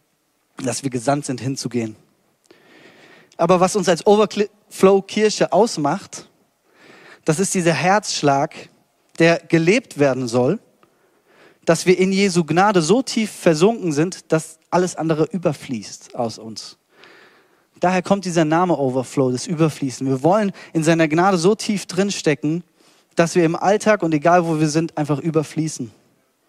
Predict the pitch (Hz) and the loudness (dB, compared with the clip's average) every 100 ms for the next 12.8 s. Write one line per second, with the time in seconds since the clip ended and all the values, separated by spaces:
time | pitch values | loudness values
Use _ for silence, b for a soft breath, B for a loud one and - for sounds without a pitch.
0 | _ _ _ _ _ _ _ _ _ _ | _ _ _ _ _ _ _ _ _ _
1 | _ _ _ _ _ _ _ _ _ _ | _ _ _ _ _ _ _ _ _ _
2 | _ B B B B B 160 170 196 202 | _ B B B B B 0 2 4 6
3 | 202 190 190 220 208 175 180 165 B - | 4 0 -2 0 -2 2 2 0 B 0
4 | 160 156 - 180 180 170 - 180 - 170 | 0 0 0 0 0 -2 -4 -6 -2 -2
5 | 156 - B B 156 - 170 214 - 160 | -2 -6 B B -4 -2 2 2 0 -6
6 | 185 190 156 143 165 196 - - 151 202 | -2 -2 -2 -4 -2 -2 -2 -8 -4 0
7 | 190 175 175 175 170 196 180 185 226 170 | 0 0 -2 -2 0 0 0 0 0 0
8 | 180 226 - 165 139 135 - 139 220 b | 0 0 2 0 0 -2 -2 -2 -4 b
9 | b b b b b b b b b b | b b b b b b b b b b
10 | - 190 196 190 185 185 156 175 233 - | 2 4 4 4 2 0 -2 0 0 -2
11 | - 175 170 156 170 - - 147 185 196 | 0 2 2 2 0 0 -4 2 2 2
12 | 170 156 160 139 127 - 202 | -2 -6 -4 -6 -8 -6 -6